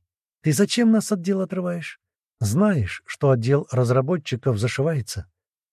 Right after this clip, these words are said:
Хозяин кабинета дописал что-то на листе бумаги, достал из-под него второй и протянул их посетителям.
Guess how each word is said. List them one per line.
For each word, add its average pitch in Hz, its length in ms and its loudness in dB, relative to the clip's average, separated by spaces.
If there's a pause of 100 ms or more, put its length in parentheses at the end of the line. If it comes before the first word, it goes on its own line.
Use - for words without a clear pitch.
(440)
Хозяин 208 280 4
кабинета 196 400 0
дописал 131 400 -2
что-то 143 320 -4
на 104 100 4
листе 98 300 -4
бумаги, 160 400 -4
достал 208 440 -2 (120)
из-под 135 440 -2
него 123 500 0
второй 104 560 -2 (380)
и 208 80 2
протянул 196 480 2
их - 120 -6
посетителям. 98 680 -6